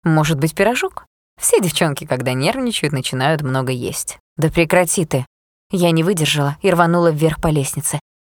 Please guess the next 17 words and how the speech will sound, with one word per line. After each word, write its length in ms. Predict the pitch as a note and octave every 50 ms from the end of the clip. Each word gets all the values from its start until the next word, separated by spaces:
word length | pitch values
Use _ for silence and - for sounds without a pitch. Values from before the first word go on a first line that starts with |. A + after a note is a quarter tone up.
| _ _
Номер 260 | - G#3 F#3 F3 E3+ D#3+
комнаты, 380 | - A3+ G#3 E3+ D3 C3+ -
в 60 | D3
которой 340 | - - D3+ - E3 E3 D#3+
обнаружили 460 | D3+ D#3 D#3+ D#3+ E3 D#3+ D#3+ D#3+ D3+
убитую, 440 | D3+ D3+ D3+ F#3 G3 E3+ F#3+ F#3 F3+ - - _ _ _ -
был 220 | G#3 F#3+ G3 G3
мне 240 | F#3+ F#3 F#3 F#3+ F#3+
известен. 520 | F3 F3 F#3 F#3+ D#3 - - - C#3+ C3+ - _ _ _ _ _ _
Я 160 | A#3 A3+ G3+
решительно 480 | F3+ E3+ D#3+ - G3 - - D#3+ D#3+ D#3
толкнула 440 | - E3 D#3+ - - F#3 E3 D#3+ D#3+
дверь 260 | D#3+ D#3+ F#3 F3+ E3 - _ _ _ _ _ _ _ _ _ _ _
и 80 | - E3
застыла 420 | - C#3+ - - - D3+ C#3 C3
на 100 | B2+ C3+
пороге. 540 | D3+ - - C3+ C3+ D3 D#3 - - F3 -